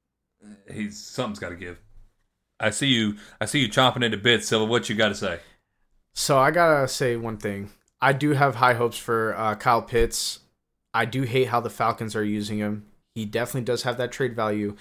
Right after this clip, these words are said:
Speaker 1: Don't we all?
Speaker 2: But I say at most second round pick, and that's pushing it. But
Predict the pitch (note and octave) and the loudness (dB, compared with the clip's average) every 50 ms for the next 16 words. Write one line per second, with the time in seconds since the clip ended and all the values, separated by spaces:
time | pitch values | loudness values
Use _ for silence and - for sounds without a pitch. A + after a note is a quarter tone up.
0 | - - _ - A2 A2+ A#2 A#2 A2+ A2 G#2+ G2+ G2 F#2 F2+ D#2 - _ _ _ | -18 -14 _ -6 -6 -4 -4 -4 -4 -2 0 0 0 -2 -4 -6 -10 _ _ _
1 | _ _ _ _ _ _ _ _ _ _ _ _ _ _ _ _ - C3+ B2+ B2 | _ _ _ _ _ _ _ _ _ _ _ _ _ _ _ _ 0 4 4 4
2 | A#2 A2+ G#2 - - A2 A#2+ C3+ C3+ - - D3+ C#3+ C3+ B2 - - A#2 B2 B2 | 4 2 0 -4 -2 0 0 2 2 2 4 4 4 4 2 2 2 2 2 2
3 | B2+ B2+ A#2+ A#2+ A#2 A2+ A2 G#2+ G#2+ - - - - - - _ _ _ _ _ | 0 -4 -2 0 0 2 0 0 -2 -4 -6 -6 -8 -14 -18 _ _ _ _ _
4 | _ _ _ _ _ _ - - - - - - C3 A#2 - - C3 A#2+ A#2 A2+ | _ _ _ _ _ _ -6 -4 -2 -2 -2 -2 -2 -2 -2 -4 -4 -2 0 0
5 | A2 G#2+ G#2+ G#2 - - G#2 F#2+ G2+ - - - _ _ _ _ _ _ _ _ | 0 0 -2 -4 -6 -8 -8 -8 -8 -14 -18 -20 _ _ _ _ _ _ _ _
6 | _ _ _ _ - B2 A#2+ A2+ A2 A2 A#2 A#2 A#2+ - - - - - _ _ | _ _ _ _ -6 -4 -2 -2 -2 0 2 2 2 2 0 -4 -6 -8 _ _
7 | - B2+ A2+ - - - G#2+ G2+ F#2+ - - _ _ _ _ _ _ _ _ _ | -2 -2 -2 -2 -4 -6 -6 -8 -8 -12 -16 _ _ _ _ _ _ _ _ _
8 | _ _ _ _ _ _ _ - A#2+ A2+ A2 A2 G#2+ | _ _ _ _ _ _ _ -2 0 0 0 0 -4